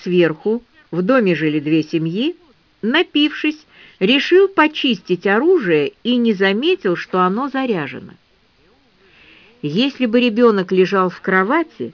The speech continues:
его сразу же убило бы.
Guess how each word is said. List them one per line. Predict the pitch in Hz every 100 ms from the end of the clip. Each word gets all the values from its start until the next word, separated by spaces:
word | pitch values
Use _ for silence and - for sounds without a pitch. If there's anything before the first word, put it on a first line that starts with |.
| _ _ _ _ _ -
его | 147 185 214
сразу | 214 180 185 247 262 254
же | 220 233 226 -
убило | 202 156 160 143 135
бы. | 120 131